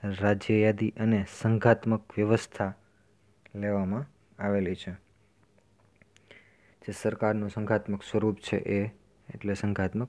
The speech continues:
વ્યવસ્થા. પછી આયર્લેન્ડના બંધારણમાંથી આપણે ખાસ અગત્યના રાજનીતિના માર્ગદર્શક સિદ્ધાંતો એટલે કે ડી પી એસ પી લેવામાં આવેલા છે. રાષ્ટ્રપતિની ચૂંટણીનું મતદાર મંડળ લેવામાં આવેલું છે.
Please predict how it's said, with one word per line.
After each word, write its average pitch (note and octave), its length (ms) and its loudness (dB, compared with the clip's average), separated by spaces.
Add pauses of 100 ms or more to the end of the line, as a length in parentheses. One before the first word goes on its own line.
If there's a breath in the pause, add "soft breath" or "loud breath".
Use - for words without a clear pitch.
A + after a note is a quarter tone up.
વ્યવસ્થા. G2+ 520 -2 (1160 soft breath)
પછી A2 360 -4
આયર્લેન્ડના A2+ 580 6
બંધારણમાંથી A2 720 4
આપણે G#2 460 2 (560)
ખાસ G#2 260 -2
અગત્યના G2+ 540 0
રાજનીતિના G2+ 720 2
માર્ગદર્શક G2 680 -2
સિદ્ધાંતો G2+ 600 0
એટલે F#2+ 140 -6
કે G2 120 -2
ડી G2+ 160 0
પી G#2 160 0
એસ G#2 260 0
પી G#2 100 2
લેવામાં G2+ 400 4
આવેલા G2+ 280 2
છે. G#2+ 180 -6 (1600 loud breath)
રાષ્ટ્રપતિની G#2 880 4
ચૂંટણીનું G2+ 540 0
મતદાર G2+ 400 0
મંડળ G#2+ 300 2
લેવામાં G#2 360 2
આવેલું G#2 260 0
છે. A2 240 -6